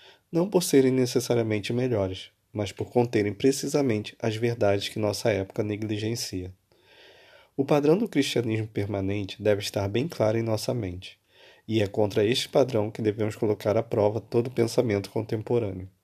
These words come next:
Na realidade, devemos, a todo custo, não acompanhar os tempos.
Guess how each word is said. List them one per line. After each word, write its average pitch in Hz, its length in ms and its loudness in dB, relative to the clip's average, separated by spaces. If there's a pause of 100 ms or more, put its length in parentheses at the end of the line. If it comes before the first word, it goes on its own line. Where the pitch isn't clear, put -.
(640)
Na 113 140 4
realidade, 98 800 2 (100)
devemos, 95 720 -2 (100)
a 98 80 -2
todo 131 360 2
custo, - 420 -6 (180)
não 110 240 2
acompanhar 107 540 0
os - 140 -8
tempos. - 480 -8